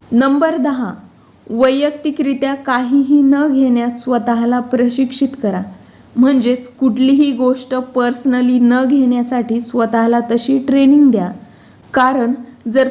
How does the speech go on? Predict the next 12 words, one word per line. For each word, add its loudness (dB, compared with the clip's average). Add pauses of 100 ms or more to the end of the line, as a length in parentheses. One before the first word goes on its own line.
तुम्ही 2
प्रत्येक -4
गोष्ट -2
पर्सनली -2
घेतली, 2
वैयक्तिकरित्या -2
घेतली, 0
तर 0
तुम्ही 2
कायम -2
दुःखी -2
राहाल, -2